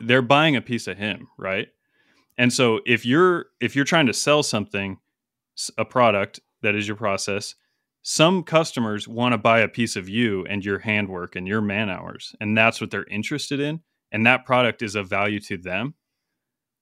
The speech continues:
But if you're someone who's gonna buy, like, a Benchmade, you want a functional product that's efficient. So you're gonna buy a process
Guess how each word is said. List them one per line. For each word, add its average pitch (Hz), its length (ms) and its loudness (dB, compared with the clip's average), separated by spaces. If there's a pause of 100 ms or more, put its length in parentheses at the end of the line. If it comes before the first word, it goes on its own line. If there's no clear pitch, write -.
(240)
But 123 160 6
if 107 120 -2
you're 135 140 2
someone 127 300 2
who's 113 180 0
gonna 110 200 0
buy, 101 300 2
like, 95 200 -2
a 90 60 -6
Benchmade, 98 680 -2 (520)
you 123 260 2
want 120 400 2 (180)
a 110 100 2
functional 127 560 2
product 95 680 -2
that's - 220 -4
efficient. 113 540 0
So - 100 -4
you're 113 180 0
gonna 127 180 2
buy 104 580 0
a 101 80 -8
process 101 760 -4